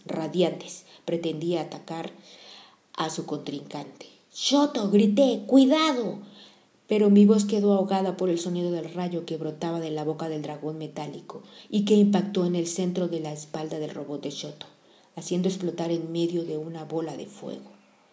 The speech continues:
Oí un breve chirrido de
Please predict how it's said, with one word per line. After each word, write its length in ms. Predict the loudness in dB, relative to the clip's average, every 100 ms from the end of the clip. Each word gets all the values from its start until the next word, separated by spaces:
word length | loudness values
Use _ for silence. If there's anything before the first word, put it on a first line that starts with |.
| _ _ _ _ _ _
Oí 260 | 6 8 8
un 200 | 8 4
breve 300 | 2 0 0
chirrido 520 | -4 -6 -4 -4 -6
de 220 | -10 -12